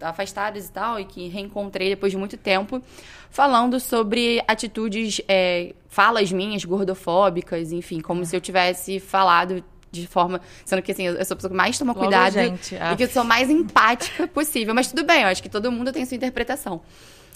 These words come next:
Speaker 1: Mas, ao, ao mesmo tempo também, eu conversei com uma pessoa que era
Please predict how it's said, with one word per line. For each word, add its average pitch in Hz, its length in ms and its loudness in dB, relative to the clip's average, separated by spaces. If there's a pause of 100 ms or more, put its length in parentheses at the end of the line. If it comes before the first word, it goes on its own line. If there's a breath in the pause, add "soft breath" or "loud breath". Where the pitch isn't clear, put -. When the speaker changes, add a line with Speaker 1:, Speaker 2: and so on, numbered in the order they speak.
(120)
Speaker 1:
Mas, 240 500 4
ao, 262 280 4
ao - 80 -4
mesmo 262 280 0
tempo 233 300 -2
também, 220 380 -4
eu 180 100 -2
conversei 214 380 -6
com 285 80 -8
uma 226 100 -6
pessoa 196 540 -2 (120)
que 220 400 -6
era 202 220 0